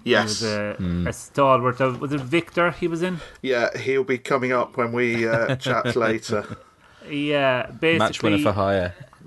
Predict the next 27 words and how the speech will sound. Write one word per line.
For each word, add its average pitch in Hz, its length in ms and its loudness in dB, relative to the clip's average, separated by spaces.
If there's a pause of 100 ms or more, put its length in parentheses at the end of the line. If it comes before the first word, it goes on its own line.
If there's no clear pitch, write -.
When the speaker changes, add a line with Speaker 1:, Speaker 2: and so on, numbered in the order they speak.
(480)
Speaker 1:
Yeah, 147 600 0
so 139 260 2
it, 139 100 0 (180)
it's 131 120 -8
a 131 60 -6
cross 139 260 0
between 131 300 -6
that 123 180 2
and 110 140 -4
Quantum 110 420 0
Leap, 110 400 -2
basically. 120 540 -2
Speaker 3:
<laughs> 131 100 0 (800)
Speaker 1:
Uh, 117 480 2 (360)
like, 139 320 -2
so, 131 500 0 (440)
I, 135 120 0 (100)
I 139 40 4
think 151 260 -2
in 135 220 -4
this 131 180 0
day 127 160 0
and 123 80 0
age, 113 280 2
people, 131 360 -2
people, 117 540 -2
uh, 117 360 2